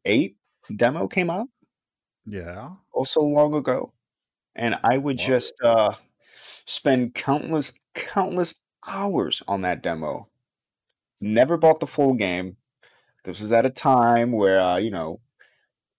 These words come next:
Speaker 1: work wasn't an option for me. So I played the hell out of that
Speaker 2: You,
Speaker 1: demo, just
Speaker 2: you,
Speaker 1: like
Speaker 2: you
Speaker 1: I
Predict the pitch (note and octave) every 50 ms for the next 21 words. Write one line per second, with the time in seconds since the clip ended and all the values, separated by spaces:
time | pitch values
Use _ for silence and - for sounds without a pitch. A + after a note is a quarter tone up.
0 | _ _ _ - G2 G#2+ A2 B2 A#2+ A#2+ - - - A2 A2 A2 G#2 B2+ B2 A#2+
1 | A#2+ A#2+ A2 G#2+ G#2 - - G#2+ G2 - - G2+ F2+ F2+ F2 F2 A2 _ _ _
2 | _ _ _ _ _ _ _ _ _ _ _ _ _ _ _ - C3 - - B2+
3 | _ - - A2 G#2 G2+ G#2+ B2 A#2+ - - C#3 B2+ A#2+ A#2+ A2+ A#2+ C3+ C#3+ C#3+
4 | C3+ - - - _ - G#3 G#3 G#3+ G#3+ G#3+ F3 C3+ A2+ G#2 G2+ F#2+ F2 F2+ F2
5 | - F#2+ F#2+ F#2+ G2 G2+ G#2+ - - E3+ G3 G3+ D#3+ C#3+ E3 G3 A3+